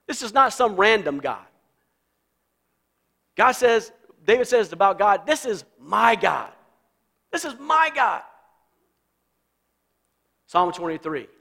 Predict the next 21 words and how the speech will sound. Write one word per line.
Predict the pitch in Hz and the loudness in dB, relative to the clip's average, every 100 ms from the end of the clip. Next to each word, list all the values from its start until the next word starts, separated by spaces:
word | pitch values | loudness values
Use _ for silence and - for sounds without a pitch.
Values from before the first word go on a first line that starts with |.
| _ _ _ _ _ _ | _ _ _ _ _ _
"The | - | -12
Lord | 156 175 175 147 - | -6 -2 0 -2 -4
is | 160 156 135 117 _ _ | -10 -8 -8 -14 _ _
my | 139 151 175 185 170 139 113 - _ _ | -18 -4 0 4 2 2 -4 -16 _ _
shepherd. | _ - 160 135 - 90 _ _ _ _ _ _ _ | _ -4 -4 -4 -10 -20 _ _ _ _ _ _ _
I | 127 139 131 | -8 -8 -8
shall | - - 131 117 | -14 -14 -14 -14
not | 117 113 _ | -20 -20 _
want." | 101 98 _ _ _ _ _ _ _ _ _ _ _ _ _ | _ _ _ _ _ _ _ _ _ _ _ _ _ _ _
He's | 240 | -10
my | 262 294 262 | -4 -2 -2
shepherd. | - 190 - 117 _ _ | -4 -4 -4 -14 _ _
He's | 294 302 - _ _ | -4 -4 -6 _ _
my | 156 247 277 269 | -8 -4 -4 -4
God. | 220 175 - - _ _ _ _ _ _ _ _ _ _ - | -6 -8 -10 -18 _ _ _ _ _ _ _ _ _ _ -14
It's | 247 | -14
personal | - 311 285 277 269 247 | -4 -4 -2 -8 -10 -8
with | 226 | -8
him. | 190 175 135 104 _ _ _ _ _ _ | -8 -10 -10 -16 _ _ _ _ _ _
He | - | -8
says, | 294 277 | 0 0